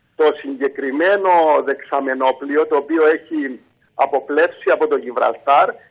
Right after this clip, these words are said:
είναι το δεξαμενόπλιο το οποίο είχε κατασχεθεί από τους Βρετανούς εκεί στα στενά του Γιβραλτάρ και δημιούργησε το διπλωματικό επεισόδιο μεταξύ Βρετανίας και Ιράν και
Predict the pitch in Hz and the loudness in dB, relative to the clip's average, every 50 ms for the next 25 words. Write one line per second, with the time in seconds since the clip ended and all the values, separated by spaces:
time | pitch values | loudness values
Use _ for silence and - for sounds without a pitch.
0 | _ _ _ _ _ - 135 135 - - 320 160 190 214 220 - 214 202 202 190 | _ _ _ _ _ -6 -6 -6 -4 -4 -4 -4 -2 -2 0 0 0 0 0 -2
1 | - - 180 170 156 151 156 175 185 190 190 190 196 202 202 190 190 185 170 165 | -4 -4 -4 -2 -2 0 0 0 0 0 0 -4 -2 0 0 0 0 0 -2 -2
2 | 165 190 190 180 185 196 - 214 - 190 180 185 175 - - - 147 135 - - | 0 0 0 0 0 -2 -4 -4 -2 -2 0 0 -2 -4 -4 -6 -6 -6 -6 -6
3 | 185 190 185 175 160 151 147 151 156 147 139 135 - - 135 143 139 139 - - | -10 -4 0 2 2 2 2 0 -2 -2 -4 -12 -10 -4 -2 -2 -2 -2 -4 -2
4 | - 131 135 139 165 175 165 - - - - 123 131 139 135 - - 185 185 - | -2 -2 -2 0 -2 -2 -2 -4 -8 -8 -4 -2 -2 -2 -2 -4 -6 -8 -6 -4
5 | 185 170 - - 147 143 151 160 156 160 147 139 135 127 - - - - - 156 | -6 -6 -6 -6 -4 -2 -2 -2 -2 -4 -8 -8 -6 -4 -4 -4 -4 -2 0 2
6 | 170 202 233 - - _ - _ _ _ _ _ - 160 151 - - 302 302 - | 2 2 2 0 -6 _ -20 _ _ _ _ _ -2 -2 -2 0 -2 -2 -2 -2
7 | - 175 220 - - 233 - 208 - 190 170 165 165 160 156 151 156 151 147 151 | 0 0 0 -2 -4 -6 -6 -4 -2 -2 -2 -2 -2 -2 0 0 0 0 0 0
8 | - 196 196 190 - - - - 196 196 190 180 175 160 156 147 143 - - - | -2 0 0 0 -2 -4 -6 -4 -4 -2 -2 -2 -2 -4 -2 -4 -6 -6 -6 -6
9 | - 185 185 165 156 151 - - 147 143 151 165 180 175 147 - - - - 139 | -6 -4 -2 -2 -4 -4 -2 -4 -4 -2 -2 -2 0 -2 -2 -4 -6 -8 -6 -4
10 | 127 127 123 135 156 185 233 262 - _ _ _ _ _ _ _ - 165 | -2 0 2 2 2 2 2 0 -4 _ _ _ _ _ _ _ -4 -2